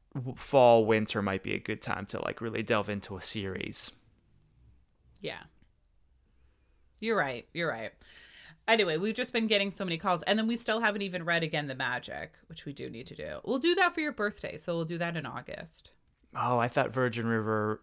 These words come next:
Speaker 1: Book Two was gonna be my
Speaker 2: Oh,
Speaker 1: birthday
Speaker 2: all
Speaker 1: book.
Speaker 2: right. Maybe it could be my birthday book then at the end of July.
Speaker 1: Yeah, well, speaking of Virgin River, so we, you know,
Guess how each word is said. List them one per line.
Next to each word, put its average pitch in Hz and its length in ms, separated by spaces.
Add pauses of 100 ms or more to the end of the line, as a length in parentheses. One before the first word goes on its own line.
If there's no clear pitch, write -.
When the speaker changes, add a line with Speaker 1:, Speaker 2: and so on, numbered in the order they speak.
(140)
Speaker 1:
Book - 260
Two 143 220
was 117 180
gonna 104 200
be 104 160
my 101 480 (840)
Speaker 2:
Oh, 220 480
Speaker 1:
birthday 131 440
Speaker 2:
all 104 100
Speaker 1:
book. 110 380
Speaker 2:
right. 214 500 (560)
Maybe 196 380
it 180 120
could 185 140
be 160 160
my 156 400
birthday 143 480
book 123 360
then - 420
at 160 100
the 143 100
end 143 140
of 127 60
July. 131 580 (1120)
Speaker 1:
Yeah, 131 120
well, 117 180
speaking 135 600
of 104 260
Virgin 104 400
River, 95 500
so 107 340 (140)
we, 113 640 (1700)
you 131 240
know, 110 180